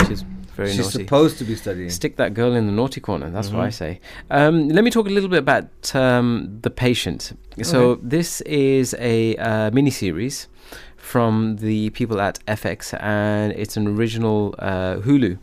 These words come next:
Speaker 1: So you'll find this on, um, most likely on, on the Disney sort of, uh, platform.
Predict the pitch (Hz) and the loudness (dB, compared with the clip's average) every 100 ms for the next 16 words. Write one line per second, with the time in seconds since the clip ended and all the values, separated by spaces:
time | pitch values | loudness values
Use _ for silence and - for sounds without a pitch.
0 | - - - - 107 113 127 131 123 107 | -14 -20 -8 -2 2 2 0 0 2 2
1 | 107 - 95 101 104 98 - 92 90 90 | 0 -4 -2 0 0 -2 -2 -2 -2 -2
2 | 92 90 85 101 - 98 92 92 90 90 | -4 -4 -6 -6 -4 -4 -2 -2 -4 -4
3 | 92 87 87 92 87 80 - - 80 - | -4 -4 -4 -4 -4 -6 -12 -10 -10 -10
4 | - 76 82 - - - - 80 | -10 -6 -6 -6 -6 -6 -6 -8